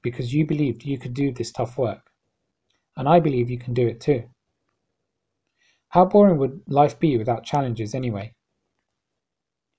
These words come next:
So you can either continue the life you're living now, or you can do some work on yourself for a bit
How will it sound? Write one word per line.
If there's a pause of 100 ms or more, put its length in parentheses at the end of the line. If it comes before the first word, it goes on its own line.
(320)
So
you
can
either
continue
the
life
you're
living
now, (400)
or
you
can
do
some
work
on
yourself
for
a
bit